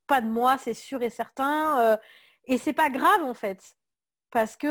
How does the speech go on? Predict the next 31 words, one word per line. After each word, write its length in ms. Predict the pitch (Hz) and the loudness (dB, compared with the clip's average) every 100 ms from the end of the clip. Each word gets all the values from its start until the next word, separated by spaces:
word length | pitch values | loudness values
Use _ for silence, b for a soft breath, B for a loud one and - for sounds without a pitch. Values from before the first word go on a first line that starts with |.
| 311 262 | 2 2
euh, 40 | 220 | 0
moi, 160 | 233 | -2
j'ai 140 | 247 226 | -2 -4
vécu 300 | 208 - 247 | -6 -10 -12
ce 60 | |
que 100 | - | -10
j'avais 280 | 208 202 208 | -6 -6 -2
à 140 | 202 202 | -2 -2
vivre 380 | 226 302 254 | -2 -2 -2
et, 440 | 214 196 190 190 190 _ _ _ - | -2 -2 -2 -4 -8 _ _ _ -8
et 120 | 202 | -6
puis, 420 | 196 - 247 262 | -6 -10 -6 0
euh, 200 | 220 202 | 0 0
voilà, 240 | 190 226 285 | 0 0 0
ça 140 | - | -2
a 20 | |
été 160 | 190 214 | -8 -8
des 180 | 196 196 | -8 -8
expériences 400 | 202 208 208 196 | -6 -6 -6 -8
de 100 | 196 | -10
fou. 280 | - 302 311 | -10 -6 -2
Comme 160 | 233 | -2
je 60 | 220 | -4
te 40 | 226 | -10
dis, 140 | 240 | -8
j'ai 100 | 214 | -4
appris 260 | 185 - 233 | -4 -4 -6
l'anglais 380 | 208 202 262 311 | -4 -4 -4 -2
grâce 260 | 254 226 | -4 -4
à 60 | 233 | -4
ça. 280 | 254 311 | -4 -4